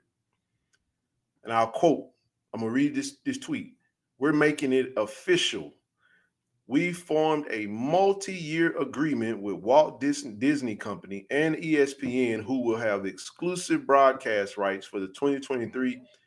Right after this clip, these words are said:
through twenty twenty-seven game day content, tentpole events, and more.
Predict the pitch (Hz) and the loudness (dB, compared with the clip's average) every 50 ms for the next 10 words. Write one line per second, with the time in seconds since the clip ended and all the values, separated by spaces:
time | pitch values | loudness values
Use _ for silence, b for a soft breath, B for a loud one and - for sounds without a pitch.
0 | b b _ - 160 190 196 185 185 - - 175 160 151 147 - - 147 123 107 | b b _ 0 2 4 4 2 0 -2 -2 0 0 0 -2 -2 -4 -2 -2 -2
1 | 101 - - 160 160 165 151 147 147 147 143 127 139 143 147 147 147 135 139 139 | -6 -4 0 2 2 2 2 0 -2 -2 2 4 4 4 6 4 4 4 4 4
2 | 139 139 - - 139 135 127 131 - 127 120 120 117 b b b b b b b | 4 2 -2 0 0 0 0 -2 -4 -4 -4 -6 -8 b b b b b b b
3 | _ - - 170 165 165 - - - 139 143 143 139 135 135 123 117 127 131 127 | _ 0 0 2 2 0 -4 0 4 6 8 6 6 4 0 -2 0 0 0 0
4 | 127 - - _ _ _ - 143 147 156 160 147 135 139 147 151 131 104 82 85 | -2 -10 -18 _ _ _ -2 2 4 4 4 4 4 4 6 6 6 4 2 -4
5 | - | -10